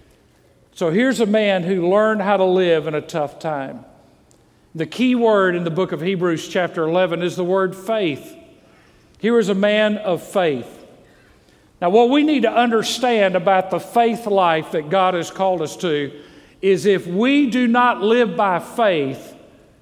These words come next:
we will start grabbing onto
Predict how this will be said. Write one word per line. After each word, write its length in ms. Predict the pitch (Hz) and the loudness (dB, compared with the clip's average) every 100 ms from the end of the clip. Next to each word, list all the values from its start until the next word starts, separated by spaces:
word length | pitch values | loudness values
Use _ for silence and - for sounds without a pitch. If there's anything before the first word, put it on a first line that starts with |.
| _ _ _ _ | _ _ _ _
we 180 | 151 233 | 0 2
will 160 | 277 240 | 2 0
start 520 | - 247 214 160 151 | -2 2 2 0 -4
grabbing 560 | 160 202 240 240 233 214 | 0 2 4 2 0 0
onto 680 | 220 226 220 - 190 175 | 0 2 0 -2 -2 -2